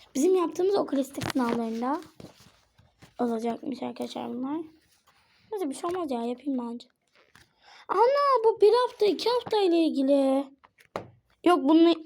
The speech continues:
bunu da yapamam. Bir hafta, iki hafta ile ilgili bu. Karışık. Neyse arkadaşlar kanalıma abone olmayı, like atmayı unutmayın. Artık birler, ikiler, üçler, dörde, beşler,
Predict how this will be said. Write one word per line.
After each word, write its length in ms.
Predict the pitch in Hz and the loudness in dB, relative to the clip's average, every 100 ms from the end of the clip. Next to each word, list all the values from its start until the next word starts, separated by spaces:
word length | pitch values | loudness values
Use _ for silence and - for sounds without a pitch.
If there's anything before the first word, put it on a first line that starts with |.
| - | 2
bunu 280 | 277 320 349 | 6 8 8
da 60 | |
yapamam. 540 | 359 - 277 233 233 247 | 6 6 4 4 4 2
Bir 80 | |
hafta, 280 | 285 302 311 | 2 2 0
iki 200 | 262 262 | 0 2
hafta 300 | 302 294 254 | 2 2 0
ile 220 | 233 220 | 2 2
ilgili 280 | 226 233 220 | 0 -2 -2
bu. 200 | 220 220 - _ - _ - | -2 -2 -6 _ -20 _ -6
Karışık. 640 | - 247 254 262 247 - - - - | -2 0 0 -4 -6 -12 -20 -20 -2
Neyse 200 | 349 320 | -2 0
arkadaşlar 420 | 269 277 294 262 | 0 0 -2 -2
kanalıma 560 | - 285 302 240 214 214 - _ _ - | 2 4 4 2 -2 -8 -16 _ _ -8
abone 300 | 226 254 269 | -4 0 0
olmayı, 400 | 294 247 220 220 | 0 -2 -4 -8
like 420 | 240 240 294 294 285 | -4 -2 -2 -2 -6
atmayı 380 | - 269 294 - | -4 -2 -2 -2
unutmayın. 540 | 247 254 262 233 214 208 - - _ | 0 2 2 -2 -4 -6 -18 -20 _
Artık 600 | 269 269 254 - 226 - | 6 8 6 -2 -12 -6
birler, 440 | 247 262 233 214 208 | -4 -2 0 0 -2
ikiler, 500 | 214 220 214 202 202 | -8 -4 -2 -2 -4
üçler, 680 | - 262 - 233 220 220 - _ _ _ _ _ _ - - | -6 -8 -4 0 0 0 -8 _ _ _ _ _ _ -12 -4
dörde, 600 | 254 233 214 202 196 208 | -2 0 0 -2 -6 -2
beşler, 540 | 262 269 - - 240 | -4 -4 -10 -2 -2